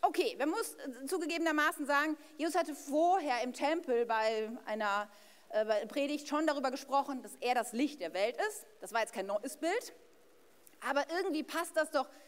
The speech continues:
im ersten Augenblick nicht zusammen, oder? Aber Jesus sagt ja, er hat eine Aufgabe. Jesus sagt, „Ich bin gekommen, um etwas zu verändern, um Licht in die Dunkelheit zu bringen.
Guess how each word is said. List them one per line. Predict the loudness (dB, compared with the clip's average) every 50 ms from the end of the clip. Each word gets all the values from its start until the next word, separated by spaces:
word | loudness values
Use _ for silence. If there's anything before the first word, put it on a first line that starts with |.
| -20 -20 -20 -20 -20 -20 -20 -20 -20 -20 -20 -20 -10 -4
im | 0 2
ersten | 2 2 2 2 0
Augenblick | 0 0 0 -2 -4
nicht | -6 -8 -8
zusammen, | -2 0 2 2 2 0 -4
oder? | -8 -6 -6 -6 -6 -8 -14 -20 -20 -20 -20 -20 -20 -20 -20 -20 -20 -20 -20 -16 -8
Aber | -4 -4 -2
Jesus | 0 2 2 0 0 0
sagt | 0 0 0 0 -2 -4
ja, | -4 -4 -2
er | -4 -4 -6
hat | -6 -8 -8
eine | -8 -8 -10 -4 0
Aufgabe. | 0 0 0 -2 -8 -16 -18 -18 -18 -18 -20 -20 -20 -20 -20 -20 -20 -20 -6 0
Jesus | 2 4 4 4 2 0 0
sagt, | 0 -2 -2
„Ich | -4 -8 -6
bin | -4 -4
gekommen, | -4 -4 -6 -8 -8 -6 -4 -4 -4 -6 -8 -12 -18 -20 -18 -14
um | -10 -8 -6
etwas | -6 -6 -6 -10 -16 -14 -14
zu | -14 -12
verändern, | -10 -8 -4 -2 -2 -4 -4 -8 -14 -20 -20 -20 -20 -20 -20 -20 -2 2
um | 4 6 6 6
Licht | 6 4 2 0 -2 -2 0
in | 2 4
die | 4 6
Dunkelheit | 6 6 4 4 4 6 6 6 6 4 0
zu | -4 -6 -4
bringen. | -2 2 2 2 2 2 -2